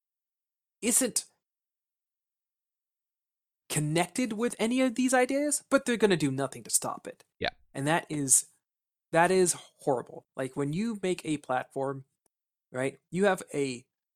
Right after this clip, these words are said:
Speaker 1: I feel you have a responsibility to anybody who walks into that platform.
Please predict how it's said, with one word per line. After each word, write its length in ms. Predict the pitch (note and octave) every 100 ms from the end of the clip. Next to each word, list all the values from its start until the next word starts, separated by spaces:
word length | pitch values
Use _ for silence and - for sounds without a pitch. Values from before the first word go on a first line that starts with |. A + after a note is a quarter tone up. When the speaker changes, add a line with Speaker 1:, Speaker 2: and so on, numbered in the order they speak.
| _ _ _ _ _ _ -
Speaker 1:
I 160 | F#3+
feel 260 | G#3+ A3+ A3
you 140 | F#3+ D3+
have 240 | F3+ G3+
a 60 | G3
responsibility 1120 | E3 - F3+ F#3 - C#3 C#3 E3 A#3+ C#4 - _ _ _ _ _ _ _ _ _ _ _ _ _ _ _ _
to 180 | - D#3
anybody 400 | E3+ G3+ F#3+ F3+
who 300 | C#3+ F3 D3 C3
walks 300 | C#3+ C#3 -
into 180 | C#3 C3
that 220 | B2 -
platform. 420 | B2+ A2+ -